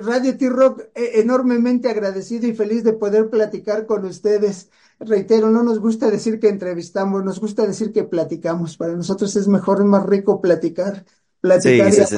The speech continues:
Speaker 1: y, y hablamos de, de, de, de la música y de lo que ustedes quieren. Y, pues, muchas gracias por haber aceptado la invitación y dejamos la puerta abierta para una segunda. Y de verdad, envíenos bien las fechas. Ya, ya las tengo, pero envíenos bien las fechas,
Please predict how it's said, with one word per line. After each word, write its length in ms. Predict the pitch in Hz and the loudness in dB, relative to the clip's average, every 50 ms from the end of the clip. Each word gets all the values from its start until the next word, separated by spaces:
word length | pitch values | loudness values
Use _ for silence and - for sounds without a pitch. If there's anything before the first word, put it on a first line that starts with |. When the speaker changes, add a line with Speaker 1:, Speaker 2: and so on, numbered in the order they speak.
| 92 - | -6 -6
Speaker 1:
y, 380 | - - - - - 233 226 214 | -8 -10 -10 -8 -4 0 4 6
y 20 | |
hablamos 540 | 202 185 180 190 190 196 202 214 226 220 220 | 6 6 6 6 6 6 8 8 8 8 8
de, 220 | 208 190 185 180 170 | 6 4 4 2 0
de, 200 | 175 180 - - | 0 -2 0 0
de, 200 | 202 180 180 180 | 0 0 0 0
de 140 | 180 190 | 0 2
la 120 | 185 190 185 | 2 2 2
música 600 | 190 202 208 202 202 214 208 208 220 208 208 208 | 2 0 0 0 -2 -6 -2 2 2 2 2 2
y 80 | 202 | -2
de 120 | 196 185 180 | -4 -2 -4
lo 120 | 180 175 | -4 -6
que 80 | - 185 | -8 -12
ustedes 440 | - - 202 190 196 202 196 - - | -8 -4 -4 -2 -2 -2 -6 -6 -4
quieren. 400 | - 185 180 180 190 180 175 170 | -2 0 0 0 0 0 2 2
Y, 100 | 165 160 | 2 2
pues, 320 | 160 175 170 170 170 - _ _ _ _ _ _ _ - | 2 -2 -4 -4 -6 -10 _ _ _ _ _ _ _ 0
muchas 320 | 247 247 240 254 240 220 | 2 2 4 4 4 6
gracias 400 | 220 226 240 226 226 247 220 220 | 6 4 4 4 2 2 0 2
por 160 | - 226 202 | 0 0 0
haber 200 | 190 190 214 220 | 2 4 4 4
aceptado 580 | 233 220 - 214 - - - 214 214 220 233 226 | 2 2 0 -2 -4 0 2 4 4 4 4 2
la 100 | 220 196 | 2 2
invitación 720 | 196 196 185 175 180 - 180 185 - - 196 208 220 240 | 2 0 -4 -6 -6 -6 -6 -6 -4 -2 0 2 2 2
y 60 | 240 | 4
dejamos 360 | 226 214 - 202 233 247 247 247 | 2 2 2 2 0 0 0 0
la 160 | 247 233 - | -2 0 0
puerta 300 | 240 233 220 226 - 220 | -2 -2 -2 -2 -2 0
abierta 420 | 214 214 214 220 220 226 226 220 | 2 2 2 2 2 0 -4 -4
para 160 | - 196 202 | -4 -4 -2
una 200 | 208 220 220 214 | 0 0 -2 -2
segunda. 440 | 208 - 196 180 190 202 220 220 214 | -2 -4 -10 -6 -4 -4 0 2 2
Y 40 | 220 | 2
de 120 | 214 202 | 2 0
verdad, 360 | 196 196 196 196 208 220 220 226 | -2 -4 -6 -2 -2 -2 0 -2
envíenos 480 | 214 202 196 208 214 220 220 214 - 170 | -2 -2 0 0 2 2 2 -2 -4 -4
bien 200 | 202 208 208 214 | -6 -4 -2 -4
las 200 | 208 202 202 - | -4 -6 -4 -6
fechas. 520 | 175 175 - 214 214 208 208 - - _ _ _ _ _ _ _ _ | -6 -6 -4 -4 -6 -6 -6 -12 -20 _ _ _ _ _ _ _ _
Ya, 140 | - 202 220 - | -6 -6 -4 2
ya 120 | 220 254 269 | 2 2 2
las 180 | 294 254 - | 2 0 0
tengo, 320 | - 202 190 185 190 180 - | 0 0 0 0 -4 -4 -2
pero 220 | 190 180 185 180 | -2 0 0 2
envíenos 420 | 185 190 196 220 233 240 233 220 220 | 2 2 6 6 6 6 6 4 4
bien 140 | 220 220 220 | 4 4 4
las 200 | 220 220 220 - | 4 2 2 0
fechas, 440 | 220 220 214 226 220 220 220 - | 0 0 2 0 -2 -2 -4 -8